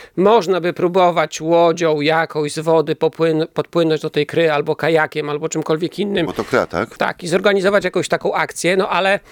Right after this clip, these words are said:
Speaker 1: no, nie mamy ani takich możliwości, ani takiego sprzętu. Widzimy tylko cierpiącego ptaka tak naprawdę,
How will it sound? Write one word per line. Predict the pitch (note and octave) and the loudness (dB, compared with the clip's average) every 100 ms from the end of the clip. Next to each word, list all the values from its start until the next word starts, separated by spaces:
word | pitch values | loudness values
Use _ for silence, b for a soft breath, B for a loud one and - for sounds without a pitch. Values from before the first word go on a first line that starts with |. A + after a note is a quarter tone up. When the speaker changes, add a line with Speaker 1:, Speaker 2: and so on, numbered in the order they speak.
| B B B | B B B
Speaker 1:
no, | G3 G3+ A3 | 0 2 4
nie | B3 | 4
mamy | A#3+ G#3+ G3+ | 2 2 0
ani | G3+ A3 | 0 0
takich | G3+ F3+ D#3 | 0 -2 -2
możliwości, | F#3+ D3+ E3 F3 - D#3+ E3+ | -2 0 -2 -2 -2 -4 0
ani | E3+ G3+ | 2 2
takiego | G3+ F#3 F3 | 2 0 0
sprzętu. | - - D#3+ C#3+ D#3 E3+ - | -2 -2 -2 -2 -2 -2 -4
Widzimy | F3+ F3 F3 A#3 A3+ | -8 -4 0 2 2
tylko | F#3+ G3+ | 2 0
cierpiącego | F3+ F#3+ G3+ F3 - F#3+ | 0 0 0 -2 0 -2
ptaka | - D#3+ C#3+ | -2 -4 -4
tak | D3 C#3+ | -8 -8
naprawdę, | C3+ - C#3+ D#3 | -6 -6 -4 -4